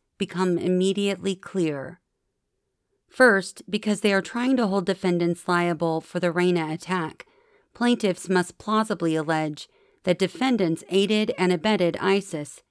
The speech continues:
in carrying out that attack. Next, plaintiffs have satisfied Halberstam's first two elements by alleging both that isis committed a wrong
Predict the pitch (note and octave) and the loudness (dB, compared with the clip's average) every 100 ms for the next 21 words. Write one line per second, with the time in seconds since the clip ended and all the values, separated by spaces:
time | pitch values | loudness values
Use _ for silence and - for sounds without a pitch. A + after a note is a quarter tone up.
0 | - F#3 F3 - F3 E3+ F3+ F3 D#3 D#3 | -4 0 0 0 0 2 2 0 -2 -2
1 | E3 D#3+ - F#3+ D#3+ - - _ _ _ | -2 -4 -2 -2 -2 -8 -20 _ _ _
2 | _ _ _ _ _ _ _ _ - A3+ | _ _ _ _ _ _ _ _ -4 2
3 | G#3+ F#3+ - - - _ - - C4 B3+ | 4 4 -4 -20 -20 _ -16 -4 -2 0
4 | G#3 F#3 - - F#3 - G3+ G3+ G3 F#3 | 0 -2 -6 -6 -6 -4 -2 -2 -2 -4
5 | F#3 E3 D#3+ E3 - G#3 G3 F#3 - E3+ | -4 -2 -2 -6 -4 -2 0 -2 -4 -6
6 | D3+ D3+ D3 - _ _ _ G#3 A3 A3 | -4 -4 -6 -10 _ _ _ 2 2 0
7 | - - - - B3+ - F3+ E3+ D#3 D3+ | -12 -20 -12 -4 -2 0 0 0 0 -2
8 | D3 - - _ _ _ G3 F#3 F#3 F#3+ | -4 -8 -18 _ _ _ -2 0 2 2
9 | F3+ F#3 F#3 F3+ _ - - F#3+ F3 F3 | 4 4 4 0 _ -10 2 4 4 -2
10 | E3+ F3 E3 - E3+ G#3 A3+ A#3 A3+ - | -4 -2 -2 -2 2 2 2 -4 -4 -4
11 | A3 F#3 F3 D#3+ D#3+ G#3+ G3 D#3 D#3+ | 0 2 2 0 0 2 2 0 -4